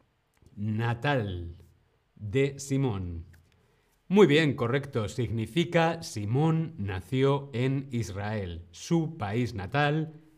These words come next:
es Israel. Tinder.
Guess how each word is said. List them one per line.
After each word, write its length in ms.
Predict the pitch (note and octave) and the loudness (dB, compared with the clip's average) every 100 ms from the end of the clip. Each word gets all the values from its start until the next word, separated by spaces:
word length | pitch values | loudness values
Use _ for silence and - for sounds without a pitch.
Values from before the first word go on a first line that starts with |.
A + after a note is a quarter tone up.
| - | -6
es 440 | A#2 C#3 C3+ - - | -4 -4 -6 -14 -4
Israel. 640 | B2+ G2+ A2+ A2 G2 D#2 - _ _ _ _ _ _ _ _ _ _ _ _ _ _ _ - - - - - | -2 -2 -4 -4 -4 -8 -16 _ _ _ _ _ _ _ _ _ _ _ _ _ _ _ -20 -20 -20 -6 6
Tinder. 560 | G3+ F3+ B2+ A2 F#2 | 8 8 6 0 -2